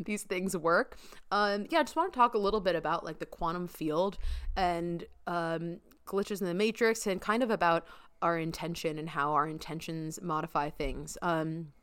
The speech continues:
so essentially, like, quantum physics states that nothing is really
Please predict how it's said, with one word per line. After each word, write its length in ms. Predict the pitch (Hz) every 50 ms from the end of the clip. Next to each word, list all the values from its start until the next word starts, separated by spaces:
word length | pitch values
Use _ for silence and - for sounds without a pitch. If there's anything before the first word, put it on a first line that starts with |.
| _ _ _ _ _ _ _ _ - - - - - - - - -
so 220 | - - 240 226
essentially, 600 | 220 220 - 262 262 262 - 254 226 196 185 180
like, 200 | 170 151 156 160
quantum 480 | - - - - 254 269 285 277 269 220
physics 360 | 196 202 196 196 185 - -
states 400 | - - 180 165 185 170 - -
that 340 | - 156 147 151 151 156 - - - - - - - -
nothing 460 | - 185 214 220 214 - 294 285 285 277
is 200 | 254 226 - -
really 520 | 165 175 185 180 175 190 190 180 170 160